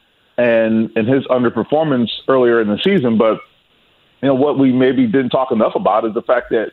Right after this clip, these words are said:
the reason it was an option to move on is because of E J Speed and because of, of the range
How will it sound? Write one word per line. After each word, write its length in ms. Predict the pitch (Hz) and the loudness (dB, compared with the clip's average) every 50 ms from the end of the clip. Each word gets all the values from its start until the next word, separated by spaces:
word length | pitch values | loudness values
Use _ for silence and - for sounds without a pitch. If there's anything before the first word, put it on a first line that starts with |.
| _ - - - _ _ _ _ _ - | _ -20 -20 -20 _ _ _ _ _ -6
the 320 | - 180 - - 127 139 | -4 -4 -2 0 0 0
reason 640 | 120 139 175 214 175 175 160 147 147 143 143 135 - - | 2 2 2 2 0 0 0 0 0 0 -2 -2 -2 -2
it 60 | 156 | 0
was 160 | 139 143 117 | 0 0 0
an 80 | 123 117 | 0 0
option 400 | 113 143 202 214 - - 139 131 | 0 0 -2 -2 -2 -2 0 0
to 60 | 127 | 2
move 220 | 139 156 156 131 | 2 2 2 2
on 260 | 143 165 233 240 185 | 2 0 0 0 -2
is 60 | 151 127 | -2 -4
because 320 | 123 139 - 160 - 240 | -4 -2 -2 -2 0 0
of 180 | 175 131 110 107 - | 0 -2 -2 -2 0
E 100 | 127 117 | 0 0
J 200 | 95 104 98 95 | 2 0 0 0
Speed 380 | - - 107 95 82 80 - - - _ _ _ _ _ _ _ - - - | -2 -2 -4 -2 -2 -4 -6 -12 -18 _ _ _ _ _ _ _ -10 -6 -2
and 120 | 143 139 | 0 0
because 400 | 135 - - 180 196 208 185 147 | 0 0 0 0 0 0 0 0
of, 220 | 147 117 113 117 - - _ - | -2 -2 -4 -6 -10 -14 _ -2
of 180 | - 127 104 104 | -2 0 2 0
the 80 | 120 | 0
range 520 | 104 92 117 135 190 233 220 175 127 98 | 0 2 0 0 0 0 0 0 0 -2